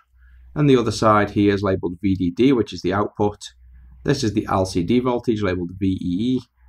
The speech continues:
and then ground. So if we flip that over, the way we'll be working typically on these is looking from here. What you have is ground here,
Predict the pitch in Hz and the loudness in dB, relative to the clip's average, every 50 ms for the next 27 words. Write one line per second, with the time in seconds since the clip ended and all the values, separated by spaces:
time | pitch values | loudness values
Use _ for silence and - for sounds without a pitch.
0 | - - - 127 117 110 104 101 92 98 98 95 90 76 - 50 - - - - | -10 -4 -2 0 2 2 2 2 0 0 0 0 0 -2 -4 -8 -12 -14 -16 -20
1 | - - - - - - - - - - - 113 104 110 110 - - 156 156 - | -20 -20 -20 -20 -20 -20 -20 -20 -16 -8 -6 -4 -2 -2 -2 0 0 0 0 2
2 | - 123 120 - - 120 117 123 113 95 - 82 117 135 - _ _ - - - | 2 2 2 2 2 0 2 2 2 2 0 -2 -4 -4 -6 _ _ -12 -8 -4
3 | 98 110 110 107 104 104 95 - 95 87 98 107 110 107 104 104 95 92 95 - | 0 2 2 4 4 2 2 0 0 0 2 2 2 2 2 0 -4 -6 -4 -4
4 | 127 127 - - - 95 90 85 82 82 82 80 85 104 123 127 - - - - | -4 -4 -4 -6 -8 -8 -8 -6 -6 -8 -6 -4 -4 -4 -4 -6 -8 -12 -14 -14
5 | - - 98 95 98 101 95 98 90 87 - - 95 131 127 92 - - - - | -10 -8 -4 -4 -2 -2 -2 -4 -4 -4 -6 -4 -2 0 0 0 0 -2 -6 -12
6 | - - - - - - - - - - - - - - 139 135 - - 104 104 | -20 -20 -20 -20 -20 -20 -20 -20 -20 -20 -20 -20 -8 -2 0 0 2 2 2 2
7 | 110 104 101 95 90 90 110 117 127 131 131 123 110 - 101 92 92 101 110 | 2 0 0 -2 -2 0 2 4 4 4 4 2 0 -2 -2 -2 -2 -2 -4